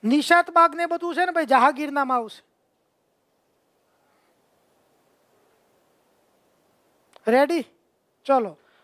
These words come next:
બાકી બાબરનું બીજું શું આમાં વાત હવે રહી ગઈ? હા, આ તો બગીચા બનાયા, આ મસ્જિદોનું કંઈક બાંધકામ છે.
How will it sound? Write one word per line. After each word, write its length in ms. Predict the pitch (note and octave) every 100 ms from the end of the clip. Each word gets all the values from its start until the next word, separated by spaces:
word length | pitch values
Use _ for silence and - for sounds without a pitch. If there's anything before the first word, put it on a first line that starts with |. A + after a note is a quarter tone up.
| _
બાકી 300 | B3+ C#4 E4+
બાબરનું 520 | D#4 C#4+ D#4+ E4+ F4
બીજું 840 | D4 C#4+ A3+ D#4+ E4 E4+ E4+ E4+ D#4+
શું 320 | _ F4 D#4
આમાં 240 | C#4+ D4
વાત 220 | C4 C#4
હવે 180 | C4+ C4+ C4
રહી 200 | B3 A3+
ગઈ? 300 | C4+ D#4 - _ _ _ _ _ _ _ -
હા, 240 | A3 C4 E3+ _ _ _ _ -
આ 120 | C4
તો 120 | D#4+
બગીચા 460 | D4 B3+ D4+ D4 D4
બનાયા, 480 | D4 D4 D4 D4 C#4
આ 100 | C4
મસ્જિદોનું 640 | A#3+ G3+ C#4 D4 D4 D4+
કંઈક 200 | D4 D4
બાંધકામ 400 | C#4 C4+ C#4+ C4+
છે. 140 | C4+